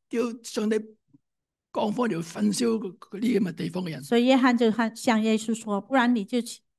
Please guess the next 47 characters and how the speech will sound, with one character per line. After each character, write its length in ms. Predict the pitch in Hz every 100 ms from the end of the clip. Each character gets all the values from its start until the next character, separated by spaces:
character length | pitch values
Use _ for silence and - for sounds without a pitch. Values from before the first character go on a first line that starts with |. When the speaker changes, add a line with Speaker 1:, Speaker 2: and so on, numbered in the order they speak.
| _
Speaker 2:
叫 160 | - 240
上 280 | 220 247 226
帝 180 | 240 202 -
降 240 | 320 240
火 320 | 196 196 165 151
燒 260 | - 240 214
掉 200 | 220 190
他。” 120 | 185
Speaker 1:
咁 100 | 285
佢 220 | 233 185
嘅 280 | 180 185 170 _ _ -
講 240 | 160 196
法 140 | 226 185
應 220 | 208 220
該 120 | 196
就 80 | 160
源 200 | 160 135 139
於 180 | 170 190
以 180 | 170 151
利 140 | 143
亞 360 | 147 147 139 147 -
嘅， 120 | 151 -
嘅 260 | - 147 151
故 160 | - 139
事。 200 | - 127 _ _ _ _ _
Speaker 2:
他 80 | 214
的 140 | 220
講 260 | 202 185 160
法 260 | - 160 190
就 160 | 233
是 140 | 226 226
源 240 | 190 220
於 40 | 285
以 340 | 285 220 175
利 220 | 220 262
亞 180 | 180 160
的 260 | 180 170 165 170
講， 240 | - 160 160 -
Speaker 1:
當 180 | - 226
然 80 | 208
Speaker 2:
故 80 | 220
事。 200 | - 208
Speaker 1:
都 440 | 214 180 _ -
唔 200 | 156 156
容 280 | 147 147 151
許 80 | 165
啦。 120 | 190